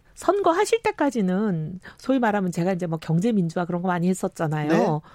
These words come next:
Speaker 1: 그래서 이제 불공정 경제, 특히 대기업들의 그런 걸 관행을 눈 감아주는 이런 거는 이제 굉장히 과감하게 정리해야 된다. 이런 공약들 많이 얘기를 했을 때 그거 다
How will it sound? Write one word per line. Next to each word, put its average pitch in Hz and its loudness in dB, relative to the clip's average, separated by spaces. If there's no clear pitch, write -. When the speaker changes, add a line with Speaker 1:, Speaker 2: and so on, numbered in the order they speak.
Speaker 1:
그래서 214 0
이제 180 0
불공정 233 0
경제, 165 0
특히 - -4
대기업들의 170 0
그런 165 -2
걸 160 -2
관행을 190 0
눈 160 0
감아주는 202 0
이런 165 -2
거는 156 -2
이제 160 -2
굉장히 175 0
과감하게 208 0
정리해야 185 2
된다. 170 0
이런 285 0
공약들 233 0
많이 247 -2
얘기를 196 2
했을 196 -2
때 - -2
그거 226 -2
다 - -8